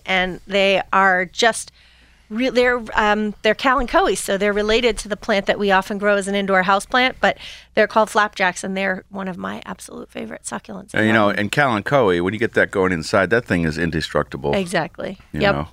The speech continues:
Speaker 1: Yep. And these with the flapjacks, you don't need to rely on the blooms. I mean, they're mostly, they're for their foliage, not the flowers. And so,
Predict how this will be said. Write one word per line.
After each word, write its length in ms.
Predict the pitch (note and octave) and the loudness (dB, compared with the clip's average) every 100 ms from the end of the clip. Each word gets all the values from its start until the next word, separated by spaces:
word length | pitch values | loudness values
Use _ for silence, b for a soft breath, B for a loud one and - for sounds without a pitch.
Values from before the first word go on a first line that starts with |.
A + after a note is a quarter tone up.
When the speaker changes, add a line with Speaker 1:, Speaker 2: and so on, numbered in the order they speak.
| _ | _
Speaker 1:
Yep. 200 | A3 G3+ - | 0 0 2
And 180 | B3 C#4+ | 2 4
these 240 | E4+ D4 | 2 0
with 120 | D4 | -2
the 80 | C4 | 0
flapjacks, 520 | D#4 E4 F4 A3 - | 2 2 0 -6 -6
you 80 | B3 | -4
don't 200 | A#3+ - | -4 -4
need 160 | A#3+ A3+ | -6 -4
to 80 | A3 | -2
rely 340 | G#3+ G3+ G3+ | 0 2 2
on 140 | G3+ | 2
the 40 | G3 | 0
blooms. 360 | G3+ G3+ F3 | 0 0 -2
I 20 | F#3 | -2
mean, 120 | F#3 | 0
they're 100 | F#3+ | 0
mostly, 400 | G3+ G3+ - G3 | 2 0 0 -2
they're 160 | - | -2
for 180 | G3+ A3 | 0 2
their 140 | G3+ G3+ | 2 0
foliage, 500 | - F3+ F3+ A3 - | 0 0 0 0 -2
not 160 | F3 | -2
the 100 | F3+ | -2
flowers. 480 | - F3+ F#3+ B3+ D4+ B B B B | 0 2 4 2 0 B B B B
And 200 | A3+ G#3+ | 0 2
so, 320 | A#3 A3 G#3 | 4 4 2